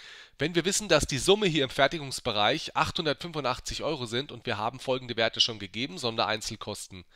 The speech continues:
der Fertigung und Fertigungslöhne, dann müssen wir diese beiden Werte doch von den achthundertfünfundachtzig abziehen.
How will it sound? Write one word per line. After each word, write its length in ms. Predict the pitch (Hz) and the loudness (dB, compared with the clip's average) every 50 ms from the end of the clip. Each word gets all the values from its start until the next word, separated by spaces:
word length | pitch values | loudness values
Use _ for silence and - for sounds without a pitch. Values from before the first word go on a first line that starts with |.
| - - - - - - _ _ _ - | -20 -20 -20 -20 -20 -20 _ _ _ -10
der 80 | 87 87 | -8 -4
Fertigung 480 | - 104 117 135 185 190 - 180 165 | 2 2 4 4 2 2 2 2 2
und 140 | 139 123 - | 0 -2 2
Fertigungslöhne, 920 | - 127 123 120 - 107 101 95 - - 110 143 175 165 117 131 170 175 - _ _ _ - - - - _ - | 2 2 2 2 -2 -6 -8 -8 -6 -2 0 2 2 4 4 4 2 2 -4 _ _ _ -20 -20 -20 -20 _ -8
dann 160 | - 104 98 | -6 -6 -4
müssen 240 | 107 127 - - 113 | -4 -6 -6 -4 -4
wir 80 | 107 101 | -6 -4
diese 260 | 113 151 165 180 175 | -4 -4 0 0 4
beiden 360 | - 127 117 123 120 113 104 | 6 6 6 6 4 2 2
Werte 240 | 110 127 - - - | 2 2 2 0 -2
doch 160 | 127 113 - | -4 -4 -2
von 140 | - 123 107 | -6 -8 -8
den 100 | 107 95 | -4 -6
achthundertfünfundachtzig 1120 | 85 - - - 131 120 110 104 - - 139 135 127 110 95 110 - - - 107 90 - | -6 -6 -6 -8 -6 -6 -6 -6 -6 -10 -10 -8 -6 -4 -4 -6 -6 -10 -10 -8 -6 -6
abziehen. 560 | 123 - - - - - 110 110 139 185 220 | -6 -6 -6 -6 -4 -4 -2 -4 -6 -8 -12